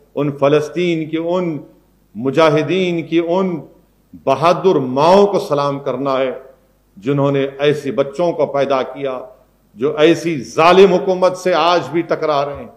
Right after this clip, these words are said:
क्या आपको मालूम है नौजवानों कि सत्रह साल से लेकर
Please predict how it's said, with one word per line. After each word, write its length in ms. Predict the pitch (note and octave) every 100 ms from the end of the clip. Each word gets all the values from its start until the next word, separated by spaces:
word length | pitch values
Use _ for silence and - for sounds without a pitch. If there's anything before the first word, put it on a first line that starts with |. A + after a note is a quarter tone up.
| _ _ _ _ _
क्या 100 | D3+
आपको 320 | D3 D#3 - D3+
मालूम 400 | D3 D#3+ F3+ E3+
है 60 |
नौजवानों 640 | E3+ D#3+ D#3+ D#3 D#3+ D#3+ D3+ - _ _ _ _ _ _ _ _ _
कि 80 | D3
सत्रह 440 | D3 E3 E3 E3 E3
साल 500 | - D3+ D#3+ E3+ E3
से 200 | D#3 E3+
लेकर 420 | D3+ E3 E3 F3